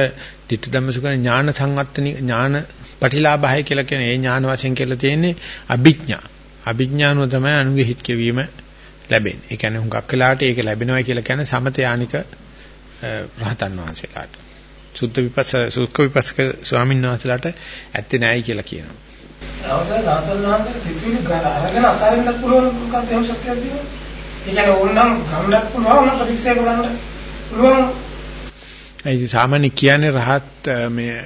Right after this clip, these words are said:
Speaker 1: අ, විකූර්ණ, විකූර්ණ නෙවෙයි. ඒකට පාවිච්චි කරන ආශ්ච-,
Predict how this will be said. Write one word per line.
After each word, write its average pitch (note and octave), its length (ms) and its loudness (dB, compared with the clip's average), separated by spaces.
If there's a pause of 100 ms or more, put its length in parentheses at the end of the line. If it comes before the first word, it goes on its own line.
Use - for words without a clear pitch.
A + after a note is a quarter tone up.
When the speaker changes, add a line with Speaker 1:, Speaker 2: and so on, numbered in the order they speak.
(720)
Speaker 1:
අ, C3 140 -8 (220)
විකූර්ණ, C#3 600 -2
විකූර්ණ D#3 440 -2
නෙවෙයි. E3 180 0
ඒකට C#3+ 220 -4
පාවිච්චි C#3 340 -4
කරන D#3 220 -2
ආශ්ච-, - 880 -6